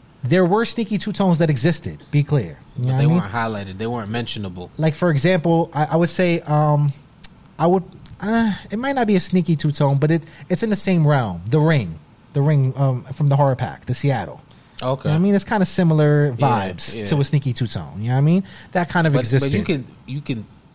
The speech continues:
Speaker 2: blatantly see it's a two-tone, though.
Speaker 1: That's
Speaker 2: This,
Speaker 1: true.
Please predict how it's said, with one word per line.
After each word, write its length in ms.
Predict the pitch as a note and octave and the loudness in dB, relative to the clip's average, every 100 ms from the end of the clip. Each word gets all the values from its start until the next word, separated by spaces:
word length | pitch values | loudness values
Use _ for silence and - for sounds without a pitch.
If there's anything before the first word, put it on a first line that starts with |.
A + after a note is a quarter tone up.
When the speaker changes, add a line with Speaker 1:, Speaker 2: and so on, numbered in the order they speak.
| - - | -20 -6
Speaker 2:
blatantly 480 | B2 C#3 B2 A2+ G2+ | -4 -2 -4 -6 -6
see 320 | - - A2+ | -8 -8 -8
it's 160 | F#2+ | -8
a 60 | F2 | -12
two-tone, 460 | - G2 - E2+ D#2+ | -14 -18 -18 -20 -20
though. 60 | - - _ | -20 -20 _
Speaker 1:
That's 160 | - G#3+ | -4 -2
Speaker 2:
This, 80 | A3+ | -2
Speaker 1:
true. 140 | D#2+ | -6